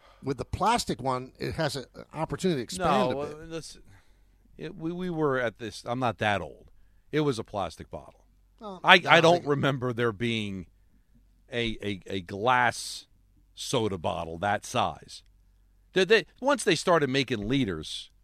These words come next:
Speaker 2: they were, they were, it was plastic by then. The
Speaker 1: No,
Speaker 2: only
Speaker 1: it
Speaker 2: time
Speaker 1: always
Speaker 2: you ever got
Speaker 1: bothered
Speaker 2: a
Speaker 1: me.
Speaker 2: glass bottle of Pepsi or Coke was back when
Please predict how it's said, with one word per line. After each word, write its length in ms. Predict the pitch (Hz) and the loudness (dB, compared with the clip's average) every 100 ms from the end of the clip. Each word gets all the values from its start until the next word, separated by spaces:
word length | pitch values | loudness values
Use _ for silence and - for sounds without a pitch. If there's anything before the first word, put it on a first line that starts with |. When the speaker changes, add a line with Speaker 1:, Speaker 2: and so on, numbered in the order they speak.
| _ _ - | _ _ 0
Speaker 2:
they 160 | 185 170 | 2 4
were, 160 | 139 | 2
they 180 | 127 151 | 2 2
were, 320 | 123 101 98 - | 2 -2 -6 -8
it 80 | 143 | -4
was 160 | 127 - | -2 -2
plastic 500 | - 120 107 98 - | 0 2 2 -4 -4
by 180 | 92 85 | -4 -2
then. 380 | 113 90 - - _ _ _ - | -6 -6 -12 -20 _ _ _ 2
The 60 | |
Speaker 1:
No, 20 | - | 4
Speaker 2:
only 120 | - | 8
Speaker 1:
it 20 | |
Speaker 2:
time 80 | 165 | 8
Speaker 1:
always 160 | 147 | 8
Speaker 2:
you 60 | 147 | 8
ever 100 | 175 | 8
got 80 | 208 | 10
Speaker 1:
bothered 220 | 139 123 | 8 6
Speaker 2:
a 20 | |
Speaker 1:
me. 60 | 120 | 4
Speaker 2:
glass 280 | 143 143 - | 6 6 6
bottle 380 | 135 131 123 | 4 4 2
of 80 | 107 | -2
Pepsi 440 | - 139 - 131 113 | -2 -2 -2 -4 -2
or 100 | 98 | -4
Coke 420 | - - 180 113 | -4 0 0 0
was 140 | 101 | -6
back 320 | - 117 110 113 | -2 0 0 -2
when 200 | 110 | -6